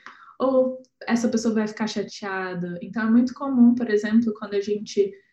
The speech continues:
lida aqui no Instituto com gestores que nos procuram pra falar sobre como dar feedbacks,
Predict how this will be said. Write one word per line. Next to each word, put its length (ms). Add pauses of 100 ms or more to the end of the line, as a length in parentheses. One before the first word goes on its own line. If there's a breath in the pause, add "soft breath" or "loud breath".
(120 loud breath)
lida 520
aqui 280
no 140
Instituto 480
com 220
gestores 640
que 100
nos 160
procuram 640 (260)
pra 160
falar 300
sobre 300
como 260
dar 220
feedbacks, 800